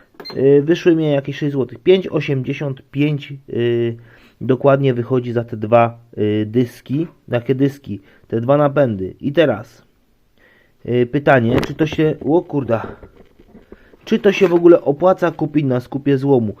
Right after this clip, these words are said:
Sprzedaż takich napędów jest po dwa pięćdziesiąt, y, na specjalistycznym skupie złomu, czyli już straciłem na tym złoty siedemdziesiąt jakieś niecałe,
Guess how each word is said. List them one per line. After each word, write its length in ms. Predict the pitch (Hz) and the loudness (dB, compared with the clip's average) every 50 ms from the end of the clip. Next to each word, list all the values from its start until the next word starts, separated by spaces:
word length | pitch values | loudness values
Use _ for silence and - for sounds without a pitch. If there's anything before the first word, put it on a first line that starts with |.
| - - _ _ | -18 -20 _ _
Sprzedaż 760 | - - - - - - 202 220 202 139 107 110 110 - - | -20 -20 -20 -16 -4 0 2 2 4 4 2 0 0 -4 -4
takich 440 | - 131 127 - 139 131 120 - - | -4 -4 -4 -2 -4 -4 -4 -4 -4
napędów 840 | 139 135 131 127 123 123 - 147 135 127 127 139 160 185 - - | -4 -2 -2 -2 -4 -2 -2 -2 -2 0 0 2 2 0 0 -2
jest 400 | 135 127 135 135 135 135 - - | -2 0 0 0 -2 -4 -10 -2
po 220 | 139 135 131 135 | 0 0 0 0
dwa 260 | 131 120 117 135 139 139 | -2 -2 0 0 0 0
pięćdziesiąt, 840 | 139 156 147 139 123 117 127 123 123 - 135 127 131 135 131 - _ _ _ _ _ _ _ _ _ _ _ _ - | -2 -4 -4 -4 -4 -4 -4 -6 -4 -6 -6 -4 -4 -6 -8 -10 _ _ _ _ _ _ _ _ _ _ _ _ -14
y, 480 | - 123 135 131 131 131 127 127 127 | -4 0 2 4 4 4 4 2 2
na 280 | 131 139 139 135 135 139 | 2 2 2 2 2 0
specjalistycznym 840 | 139 - - 156 147 - 147 131 135 135 - - 117 113 123 123 120 | -2 -4 -6 -6 -2 0 0 0 0 -2 -4 -8 -10 -8 -8 -8 -8
skupie 300 | - - - - - - | -8 -10 -8 -2 -2 -2
złomu, 400 | 131 143 160 160 160 156 147 135 | 0 2 2 2 2 4 2 0
czyli 340 | 131 - 139 131 120 117 110 113 - - - _ - - | 0 0 -4 -2 -2 -2 -4 -6 -10 -18 -18 _ -10 -4
już 300 | 131 160 208 190 - - | 0 0 0 0 -2 -6
straciłem 680 | - - _ 135 131 131 127 127 - 156 147 143 131 | -16 -8 _ 0 0 0 0 -2 -2 0 0 2 2
na 140 | 127 127 123 | 0 -2 -4
tym 240 | 123 - 127 120 117 | -4 -4 -6 -6 -6
złoty 600 | 113 113 120 127 151 170 170 - - 160 156 151 135 | -4 -4 -2 2 2 2 2 2 -2 -2 -4 -4 -8
siedemdziesiąt 680 | - - - - 147 143 139 139 131 127 123 - 113 104 | -12 -8 -6 -4 -2 0 0 0 -2 -4 -6 -6 -8 -8
jakieś 240 | 101 - 113 107 107 | -8 -10 -10 -10 -10
niecałe, 460 | 110 107 - 160 160 170 165 156 | -8 -4 0 2 2 4 2 2